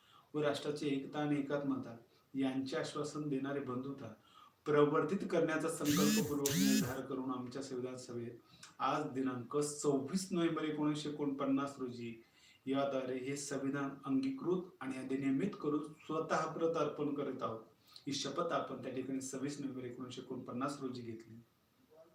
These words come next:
माझ्या मित्रांनो, माझा छोटासा त्या ठिकाणी प्रयत्न आहे की आपण व्यक्त व्हायला पाहिजे.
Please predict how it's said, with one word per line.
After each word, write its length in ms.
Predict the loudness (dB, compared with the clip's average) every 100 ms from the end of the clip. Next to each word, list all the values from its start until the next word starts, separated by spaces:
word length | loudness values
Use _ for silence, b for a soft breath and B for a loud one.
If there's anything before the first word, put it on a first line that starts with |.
| -20 -20 -20 _ _ b b b b b b -4
माझ्या 340 | 0 4 4 4 0 -10 _ _ -10
मित्रांनो, 440 | -4 2 4 4 2 -4 -18 -20 _ _ -20 _ _ _ -20 -20 -20 _ _ _ _ -20 -10 0
माझा 200 | 0 0 0
छोटासा 340 | -2 -2 -2 -2
त्या 100 | -2
ठिकाणी 280 | -2 0 0
प्रयत्न 400 | 4 2 2 -2
आहे 180 | -4
की 380 | -6 -6 -6 -6 -12 _ _ _ _ _ _ _ _ _ _ -6
आपण 260 | -2 2
व्यक्त 360 | 4 2 0 0
व्हायला 340 | -2 0 -2
पाहिजे. 400 | -2 -2 -4 -6